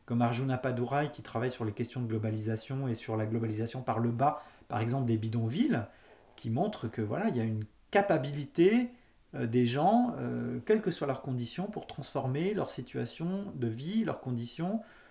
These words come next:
sans le recours à l'État, et cetera, là où ils sont, avec les, ce qu'ils ont dans les mains, hein. Filou faisait beaucoup ça aussi, hein, il travaillait toujours avec ce qu'il avait dans les mains,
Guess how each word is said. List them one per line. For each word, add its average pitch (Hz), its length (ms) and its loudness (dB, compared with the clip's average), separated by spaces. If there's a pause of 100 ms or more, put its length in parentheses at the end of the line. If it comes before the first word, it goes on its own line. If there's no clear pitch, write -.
sans 185 240 0
le 175 120 6
recours 131 340 2
à 113 40 2
l'État, 110 500 0
et - 80 -4
cetera, 143 760 -2 (220)
là 151 200 4
où 165 80 8
ils 151 100 0
sont, 202 420 -2
avec 160 300 0
les, 139 260 -2 (460)
ce - 120 -4
qu'ils 165 220 0
ont 165 80 4
dans 139 120 2
les 127 120 4
mains, 160 280 0 (120)
hein. 131 180 -6
Filou 131 320 -6
faisait 120 300 2
beaucoup 127 240 -6
ça 135 160 -4
aussi, 135 180 -6
hein, 262 60 0
il 160 80 -2
travaillait 139 380 0
toujours 220 260 0
avec 170 120 0
ce - 100 -10
qu'il 151 160 -2
avait 139 160 4
dans 143 100 -2
les 131 100 -4
mains, 160 240 -4